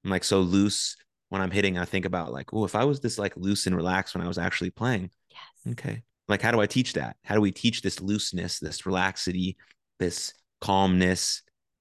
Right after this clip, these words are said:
Speaker 1: you know, like, still playing with intensity like you need to have as an athlete, but it's like a
Speaker 2: Mm-hmm.
Speaker 1: relaxed intensity. It's like, I'm having a great time. I'm super focused on the game, but, like, this is where I wanna be. I'm in this moment. So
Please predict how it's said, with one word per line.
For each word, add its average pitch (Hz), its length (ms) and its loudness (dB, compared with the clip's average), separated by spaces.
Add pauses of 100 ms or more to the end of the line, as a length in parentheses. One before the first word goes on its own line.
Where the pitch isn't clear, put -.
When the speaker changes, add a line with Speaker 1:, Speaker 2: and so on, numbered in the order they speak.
(120)
Speaker 1:
you 104 120 0
know, 104 160 2
like, 101 160 0
still - 280 4
playing 113 280 2
with 101 140 0
intensity 90 480 -4
like 90 200 -6
you 90 80 -2
need 90 140 0
to 87 60 -6
have 90 220 -2
as 87 120 -8
an 87 80 -6
athlete, 90 500 -6 (180)
but 98 140 2
it's 101 140 0
like 101 140 2
a - 20 2
Speaker 2:
Mm-hmm. 98 80 4
Speaker 1:
relaxed 101 600 0
intensity. 92 480 -4
It's 87 140 -10
like, 85 220 -10 (800)
I'm 107 100 2
having 107 280 2
a 92 40 -2
great 90 300 2
time. 95 320 0
I'm 90 160 -6
super - 320 -2
focused - 340 0
on 95 80 0
the 90 80 -4
game, 90 280 -4
but, 95 100 -6
like, 92 240 -6 (200)
this 101 120 -2
is 101 140 -4
where 101 120 4
I 98 40 4
wanna 98 200 2
be. 104 220 2
I'm 92 160 -2
in 92 100 0
this 92 180 -4
moment. 92 400 -2 (120)
So 92 260 -4